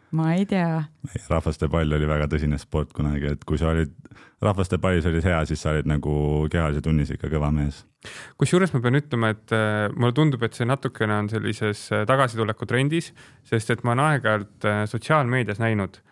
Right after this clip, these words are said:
Speaker 3: mingit sellist, äh, rahvastepalli lühivideosid, et, äh, tundub, et, äh, mingid riigid või piirkonnad on enda jaoks selle uuesti avastanud.
Speaker 2: Ma arvan, et väga hea.
Speaker 3: Aga kui vana sa olid, kui see esimene rahvastepallivõistlus toimus?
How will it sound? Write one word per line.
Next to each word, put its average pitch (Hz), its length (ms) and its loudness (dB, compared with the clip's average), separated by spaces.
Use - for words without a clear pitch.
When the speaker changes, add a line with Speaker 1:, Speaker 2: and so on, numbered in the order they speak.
Speaker 3:
mingit 123 380 2
sellist, 107 460 -4
äh, 107 320 2
rahvastepalli 104 1000 -2
lühivideosid, 117 680 0
et, 101 380 -2
äh, 104 480 0
tundub, 117 300 2
et, 107 260 -2
äh, - 300 -4
mingid 120 580 -4
riigid 113 340 -2
või 107 160 -2
piirkonnad 104 420 -2
on 104 100 -4
enda 104 240 -4
jaoks 101 140 -8
selle 110 120 -4
uuesti 110 260 -2
avastanud. - 500 -4
Speaker 2:
Ma 87 160 2
arvan, 87 160 0
et - 80 -8
väga 95 160 -2
hea. 101 100 0
Speaker 3:
Aga - 140 2
kui 135 100 4
vana 160 220 4
sa 123 80 0
olid, 113 200 -2
kui 107 140 -2
see 104 520 -2
esimene 110 260 0
rahvastepallivõistlus 107 840 -4
toimus? 104 340 -4